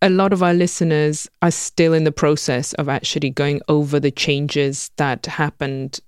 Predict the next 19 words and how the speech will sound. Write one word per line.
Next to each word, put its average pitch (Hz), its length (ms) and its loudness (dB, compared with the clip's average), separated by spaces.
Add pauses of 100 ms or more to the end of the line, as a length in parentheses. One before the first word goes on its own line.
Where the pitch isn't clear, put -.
last 147 380 -4
year 131 360 0
in 151 140 -2
twenty 139 320 -4
twenty. 143 540 -4 (420)
So 160 300 2
I - 100 2
wanted 185 280 0
to 214 80 0
touch - 600 -4
on 160 200 2
that 147 280 0
a 151 40 -4
little 143 220 0
bit 131 360 -2 (100)
and 156 240 2
to 160 140 -2
hear 175 500 2
how 156 640 0